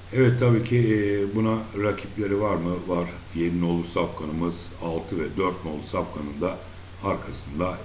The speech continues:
bir ikincilik şansına sahip olduğunu düşünüyorum. Meridyen'in arkasına yedi, altı ve dört nolu safkanları bağlayıp bir ikili deneyebiliriz. Ben deneyeceğim sevgili dostlar.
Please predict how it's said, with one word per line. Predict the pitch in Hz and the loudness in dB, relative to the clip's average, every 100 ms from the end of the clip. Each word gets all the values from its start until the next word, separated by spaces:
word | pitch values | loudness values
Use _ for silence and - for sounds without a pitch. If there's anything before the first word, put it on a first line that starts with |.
| 87 | -4
bir | 80 - | -4 -6
ikincilik | - - 80 67 64 | -8 -6 -6 -6 -8
şansına | 64 107 90 87 76 73 | -6 -4 -4 -4 -8 -6
sahip | - 90 87 80 | -2 -2 -2 -4
olduğunu | 71 71 71 92 | -6 -6 -8 -6
düşünüyorum. | 87 82 80 85 95 - - - - | -6 -6 -2 -2 -2 -6 -14 -16 -6
Meridyen'in | 101 92 78 71 76 | -2 0 0 -4 -4
arkasına | 95 87 82 71 73 82 95 95 - - - - - - - - - - 69 82 | -2 -2 -4 -8 -6 -4 -4 -6 -14 -16 -16 -16 -16 -16 -16 -16 -16 -14 -6 0
yedi, | 95 90 95 92 - - - | 2 2 0 -2 -10 -14 -4
altı | 98 82 - 69 | -2 -2 -4 -2
ve | 85 95 95 - - - - | -2 -2 -6 -14 -16 -16 -2
dört | 98 98 - | 0 2 -2
nolu | 71 64 | -10 -8
safkanları | - 95 - 71 65 69 90 87 - 92 | -2 -2 -2 -6 -6 0 0 0 -6 -4
bağlayıp | 80 65 82 - | -2 -2 -6 -4
bir | 98 | -4
ikili | 73 - 69 73 | -4 -6 -10 -6
deneyebiliriz. | 90 82 78 82 90 95 95 - | -4 -2 -2 -2 -2 -2 -4 -6
Ben | 107 85 87 | -8 -8 -4
deneyeceğim | 110 87 76 90 87 | -2 0 -2 -4 -6
sevgili | 90 76 73 67 | -6 -6 -6 -8
dostlar. | 73 - 92 | -8 -6 -6